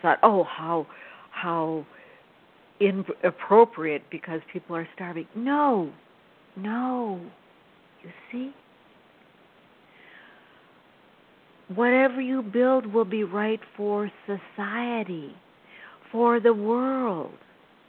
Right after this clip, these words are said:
for various reasons that you may not understand for a bit of time. But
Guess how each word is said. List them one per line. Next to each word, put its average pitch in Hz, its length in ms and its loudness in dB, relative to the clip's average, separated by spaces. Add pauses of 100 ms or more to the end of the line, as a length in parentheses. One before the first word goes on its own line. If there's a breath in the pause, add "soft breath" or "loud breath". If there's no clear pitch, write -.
(760 loud breath)
for 277 140 4
various 196 640 0 (120)
reasons 226 600 -4 (580 loud breath)
that 226 260 6
you 247 220 2
may 233 260 4
not 214 320 0 (100)
understand 220 880 -4
for 185 200 -4
a 175 40 -6
bit 196 240 -4
of 196 80 -6 (200)
time. 214 400 -8 (1900 loud breath)
But 240 100 -4